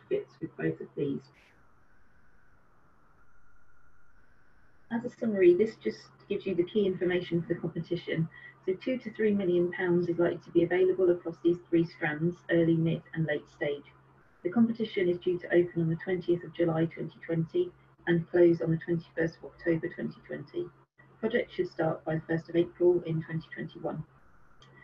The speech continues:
We're also holding three collaboration webinars, and the provisional date for these is the ninth of July this year. And these are looking at different themes. So they are looking at crop,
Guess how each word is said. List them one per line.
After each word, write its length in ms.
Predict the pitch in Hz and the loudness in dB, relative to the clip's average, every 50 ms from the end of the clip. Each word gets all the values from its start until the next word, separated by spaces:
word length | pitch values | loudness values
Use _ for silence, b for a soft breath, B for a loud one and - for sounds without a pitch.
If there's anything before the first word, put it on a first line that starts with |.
| B B B B - | B B B B 0
We're 160 | 180 208 220 | 2 4 4
also 220 | 247 247 - 233 220 | 4 4 2 0 2
holding 560 | 220 208 208 - - 190 180 180 175 170 - - | 4 4 4 4 2 0 2 2 0 0 -2 -6
three 300 | - 196 202 196 180 175 - | -4 -2 0 0 -2 -2 -4
collaboration 640 | - 190 185 180 175 185 180 180 - - 175 170 170 | 0 0 0 2 2 2 2 0 0 0 0 2 2
webinars, 520 | 180 175 170 160 156 123 117 - 160 165 - - - | 2 0 -2 -4 -6 -6 -6 -6 -6 -8 -8 -8 -4
and 160 | 170 165 160 | -2 -2 -2
the 80 | - - | -2 -4
provisional 460 | - 170 180 208 202 - 202 190 175 | -6 -4 -4 -4 -2 -2 -2 -2 0
date 260 | 165 175 170 170 170 - | 2 2 2 2 0 -4
for 80 | - - | -8 -6
these 280 | 170 165 160 160 165 - - | -4 -4 -4 -4 -6 -8 -6
is 120 | 175 170 - - - | -8 -8 -8 -6 -4
the 80 | 165 | 0
ninth 340 | 165 175 175 170 165 - - | 0 0 0 -2 -4 -8 -12
of 120 | 165 160 | -16 -16
July 360 | - - 160 165 165 175 190 175 - | -10 -6 -4 -2 0 0 0 -2 -4
this 180 | 175 - - | -6 -6 -4
year. 220 | 202 196 214 233 233 - _ _ _ B B B B B B B B _ - | -4 -2 -2 -2 -4 -6 _ _ _ B B B B B B B B _ -2
And 160 | 170 185 175 | 0 2 2
these 200 | 220 233 233 214 | 2 2 2 2
are 80 | 208 190 | 2 0
looking 340 | 196 196 - 185 175 175 | -2 -4 -4 -2 0 2
at 140 | 175 175 - - - - - - - | 2 0 0 -4 -12 -20 -20 -8 -8
different 340 | 190 190 - 175 - - - | -6 -4 -4 -6 -8 0 0
themes. 380 | 175 160 143 143 147 151 160 - - | 0 0 0 -2 -8 -12 -12 -14 -16
So 220 | - _ _ - 175 | -20 _ _ 0 2
they 80 | 170 170 | 2 4
are 80 | 170 | 2
looking 320 | 170 175 - - 160 160 180 | 0 -2 -4 -4 -6 -6 -6
at 140 | - - - | -8 -10 -6
crop, 240 | - 190 - - | -4 -4 -4 -4